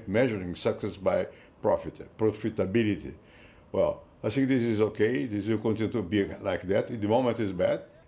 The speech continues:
We are in, economically in, in, in, in, in bad shape. But, uh, I don't think that the people is blaming the government because of that. That's not the ma-, the main question. I, I think that the,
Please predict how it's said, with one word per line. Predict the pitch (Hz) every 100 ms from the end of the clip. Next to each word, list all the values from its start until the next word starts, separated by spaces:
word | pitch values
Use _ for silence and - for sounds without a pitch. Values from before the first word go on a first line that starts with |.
| -
We | 95
are | 98 - - - -
in, | 95 87 82 82 82
economically | 92 101 101 101 98 95 92 80 82
in, | 85 82
in, | 87 87
in, | 92 92 90 82 82
in, | 95 92
in | 101 92 87
bad | 82 95 -
shape. | 104 123 - - - - - - -
But, | 113 147 151
uh, | 151 143 143
I | 139
don't | 156 165 -
think | 151 151
that | 127 107
the | 123
people | - - 156 151 143
is | 127 - 117 98 92 90
blaming | 110 143 147 113 92 87 - - - -
the | 92
government | 98 123 110 95 85 80 82 92
because | 85 117 101
of | 90
that. | 76 73 - - -
That's | - 110 -
not | 143 143
the | 120
ma-, | 101 104 101
the |
main | 98 117 113
question. | 107 87 85 - 82 - - -
I, | - 131 131
I | 135
think | 190 180
that | 151 139
the, | 110